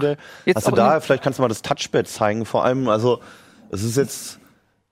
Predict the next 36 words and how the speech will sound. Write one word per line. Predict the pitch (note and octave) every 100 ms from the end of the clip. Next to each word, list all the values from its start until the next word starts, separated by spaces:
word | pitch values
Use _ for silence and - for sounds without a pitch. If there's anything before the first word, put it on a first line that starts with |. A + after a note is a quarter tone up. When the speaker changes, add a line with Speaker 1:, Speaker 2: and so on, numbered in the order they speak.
| -
Speaker 2:
Ist | A#2+
Speaker 1:
hoffentlich | B2+
sieht | G#2 B2+
man | A#2+
das, | B2 A#2
das | A2
ist | G#2
jetzt | C3 G#2
doch | C3
noch | C#3+
ein | C3+
Stück | - C#3+ A2
größer | G#2 B2+ D3 C3
als | A#2+ A#2
bei | B2
den | A#2+
Speaker 2:
Ist | G2 C3
Speaker 1:
anderen | C3
Geräten. | B2+ E3
Speaker 2:
groß, | A3 G3+ C3
aber | F#3+ G#3
nicht | A#3
unbedingt. | A3+ G#3+ E3
Also | D#3 D#3+
wir | E3+
haben | F#3
zum | F#3
Beispiel | F3 F#3+
hier |
das, | G3 -
das | E3+ - -
Asus-Konkurrenz, | D#3 F#3 G#3 G#3+ G#3+ G#3 A3 -
das | G3
ist | F#3+
genauso | - F#3+ E3+
groß. | - A2+ -